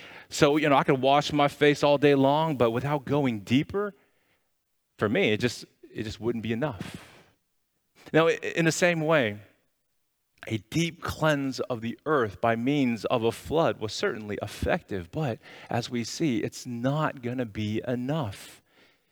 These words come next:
because human nature itself went unchanged. S-, sin might have been washed away, but that which produced sin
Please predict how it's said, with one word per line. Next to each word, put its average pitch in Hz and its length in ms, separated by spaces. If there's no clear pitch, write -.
because - 420
human 170 440
nature 147 400
itself 113 640
went 139 300
unchanged. 135 1040
S-, 160 320
sin 226 360
might 160 240
have 127 200
been 131 200
washed 139 400
away, 131 600
but 135 300
that 170 380
which 143 260
produced 143 540
sin 147 400